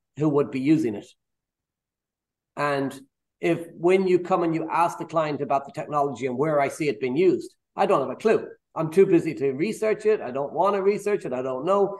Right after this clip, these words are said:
I want somebody to come along and say to me, "This is the technology. This is how it could be used. This is how it could help your business." Then I go, "Wow,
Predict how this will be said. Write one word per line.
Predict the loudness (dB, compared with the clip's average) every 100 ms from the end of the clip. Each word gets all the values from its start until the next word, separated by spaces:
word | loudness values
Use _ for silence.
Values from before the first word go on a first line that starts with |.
| -6
I | 2
want | 4 4 2
somebody | -4 -4
to | -8
come | -4 -2
along | 0 -2
and | -4
say | -6 -6
to | -4
me, | -4 -4 -4 -16 _ _ _ 0
"This | 0 0
is | -4
the | -4
technology. | -4 -2 0 0 0 -2 -4 -8 4
This | 4
is | 4
how | -2 -2
it | 0
could | -2
be | -2
used. | -2 -2 -4 -14 _ 0
This | 0 0
is | 0
how | 0
it | 0
could | -4
help | -2 0
your | 2 2
business." | 2 -2 -10 -14 _ _ _ _ _
Then | -2 4 4
I | 4
go, | 2 0 -2 -4
"Wow, | 4 6 8 6 4 -2